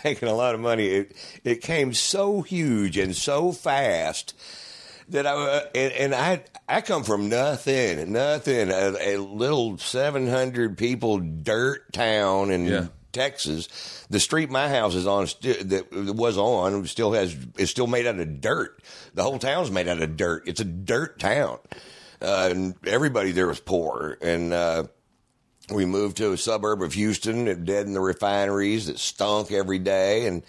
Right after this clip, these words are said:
Speaker 1: and, uh, so all of a sudden,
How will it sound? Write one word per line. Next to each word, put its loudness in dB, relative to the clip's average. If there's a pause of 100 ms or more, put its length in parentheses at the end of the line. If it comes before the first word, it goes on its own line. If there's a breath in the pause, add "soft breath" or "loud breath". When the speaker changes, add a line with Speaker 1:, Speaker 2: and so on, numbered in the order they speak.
(720 loud breath)
Speaker 1:
and, -2
uh, 0 (480)
so -2
all 0
of -2
a -2
sudden, -2